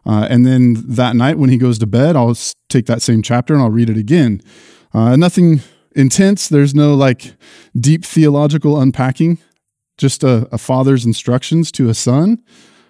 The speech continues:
uh, and a blessed opportunity for me to be able to do that as a father with my son. Uh, so,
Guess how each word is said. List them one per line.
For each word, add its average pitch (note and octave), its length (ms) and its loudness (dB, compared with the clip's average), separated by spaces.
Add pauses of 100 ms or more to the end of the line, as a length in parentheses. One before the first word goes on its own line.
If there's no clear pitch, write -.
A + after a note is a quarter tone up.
(140)
uh, G#2 300 -2
and A2+ 320 2
a A2+ 80 -6
blessed A#2 280 -4
opportunity A#2 520 0
for A2 160 -4
me D3 180 2
to C#3+ 140 -6
be A2+ 160 0
able A2+ 160 -2
to A#2 120 -4
do A2 200 0
that A2+ 340 -2 (460)
as A2+ 180 0
a A#2 60 -2
father A2 560 -2
with A2 500 -6 (180)
my A#2 220 0
son. G2+ 320 -6 (480)
Uh, A2+ 140 -8
so, G#2+ 340 -2